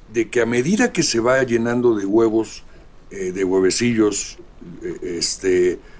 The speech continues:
te va afectando esa zona, ¿sí? Entonces te va afectando de repente la vista, te va afectando de repente el, el, el poder tragar, ¿me entiendes? O el equilibrio, o el pulso, ¿no?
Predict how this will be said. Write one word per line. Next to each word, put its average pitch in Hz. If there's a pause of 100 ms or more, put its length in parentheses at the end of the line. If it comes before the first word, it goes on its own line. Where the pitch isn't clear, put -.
(320)
te 110
va 117
afectando 123
esa 110
zona, 110 (1300)
¿sí? 147 (380)
Entonces 160
te 123
va 127
afectando 131
de 113
repente 107
la 98
vista, 120
te 104
va 107
afectando 107
de 95
repente 101 (400)
el, 92 (120)
el, 87
el 92
poder 101
tragar, 107
¿me 98
entiendes? 101
O 101
el 98
equilibrio, 104 (420)
o 104
el 95
pulso, 139
¿no? 135